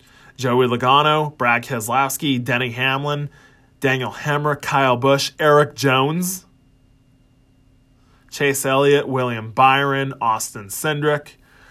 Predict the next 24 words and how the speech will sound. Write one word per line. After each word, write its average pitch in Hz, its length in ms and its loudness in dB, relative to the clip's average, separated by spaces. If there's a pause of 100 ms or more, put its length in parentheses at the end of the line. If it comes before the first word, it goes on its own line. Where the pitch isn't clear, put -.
(960)
And 147 480 0
you 214 220 -2
saw 214 340 6
these 202 240 4
drivers 127 680 4 (100)
pushing 180 440 0
these 156 240 0
cars 143 440 2
to 143 120 -2
the 127 140 4
absolute 123 440 -2
limit. 110 320 -2 (1000)
Now, 135 200 4
the 139 140 6
other 180 120 6
thing 202 200 -2
that 196 100 4
I 190 100 4
don't 202 200 2
like 196 180 0
about 185 220 -2
the 196 40 -6
next-gen 190 440 -2
car 202 400 2